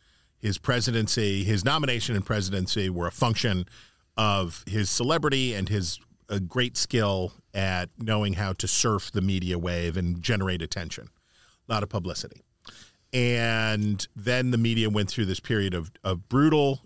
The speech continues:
and bitter recriminations and self-loathing around having been manipulated by Trump. And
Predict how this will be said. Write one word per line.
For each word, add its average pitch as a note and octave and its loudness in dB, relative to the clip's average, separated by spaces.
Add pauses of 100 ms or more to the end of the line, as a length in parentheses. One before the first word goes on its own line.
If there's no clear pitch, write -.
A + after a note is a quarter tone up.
and G2+ 2
bitter A2 2 (120)
recriminations G#2 0 (1040)
and F#2+ 0
self-loathing G2 2 (420)
around G#2+ 2
having G2+ 0
been G2+ 2
manipulated A2+ 2
by D#2 -4
Trump. - -6 (1300)
And A2+ 0